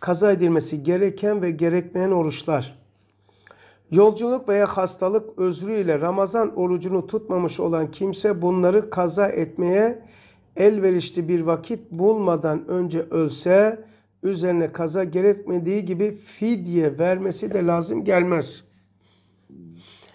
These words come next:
Ancak oruç, oruçları için fidye verilmesini vasiyet etmiş olursa, malının üçte birinden bu vasiyetin yerine getirmesi gerekir.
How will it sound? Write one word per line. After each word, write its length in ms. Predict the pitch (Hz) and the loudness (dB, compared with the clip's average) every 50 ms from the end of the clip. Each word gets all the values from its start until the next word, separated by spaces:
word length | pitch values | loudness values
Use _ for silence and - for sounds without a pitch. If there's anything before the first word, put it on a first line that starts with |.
| _ _ _ _ | _ _ _ _
Ancak 460 | - 214 233 240 196 208 180 - - - - | 4 4 4 6 6 4 4 4 0 -4 0
oruç, 500 | 175 185 196 208 196 202 - - - - - 233 _ _ _ _ | 2 2 4 4 2 0 -4 -10 -16 -20 -20 -20 _ _ _ _
oruçları 680 | 180 185 190 196 196 - - - - 196 202 214 247 | -2 0 0 0 0 -2 -4 -4 0 2 2 2 2
için 520 | 247 - - 196 - - - 214 226 233 226 | -2 -4 -6 -8 -8 -4 0 0 0 0 0
fidye 500 | - - - 214 202 175 190 185 175 160 | -6 -4 -4 -4 -2 2 2 2 4 4
verilmesini 720 | 175 175 175 175 180 180 170 170 - - 202 208 214 175 | 4 4 4 4 2 2 0 0 -2 -2 0 0 2 4
vasiyet 380 | 185 180 165 175 - 202 202 196 | 4 2 2 2 0 0 0 0
etmiş 340 | 175 - - - - - | -4 -4 -4 -6 -4 -4
olursa, 580 | - - 185 190 208 202 - - - 151 127 127 - - _ _ _ _ - - - _ - _ _ _ _ _ _ | -4 -2 2 4 4 4 4 0 -4 -4 -4 -6 -10 -18 _ _ _ _ -20 -20 -20 _ -20 _ _ _ _ _ _
malının 500 | - 165 190 220 226 220 208 185 175 - - | 2 4 6 6 6 6 4 4 -2 -4 -6
üçte 400 | 190 175 - - - 196 180 165 | -10 -10 -10 -4 -4 -4 -2 -2
birinden 420 | 175 170 165 160 156 151 156 165 | -2 -4 -2 -4 -4 -4 -4 -4
bu 180 | 196 214 196 180 | -4 -4 -2 0
vasiyetin 640 | 180 165 151 - - 160 156 147 - 196 196 185 | 0 0 -2 -2 -6 -8 -8 -6 -4 -4 -4 -2
yerine 280 | 175 170 165 180 190 185 | -2 -2 -2 -2 -4 -4
getirmesi 600 | 170 170 160 165 160 160 160 156 156 - 202 175 | -4 -6 -6 -6 -4 -2 -2 -2 -2 -4 -8 -2
gerekir. 600 | 165 175 165 160 139 139 - 143 131 - - - | 0 0 0 0 -2 -2 -6 -6 -6 -8 -12 -16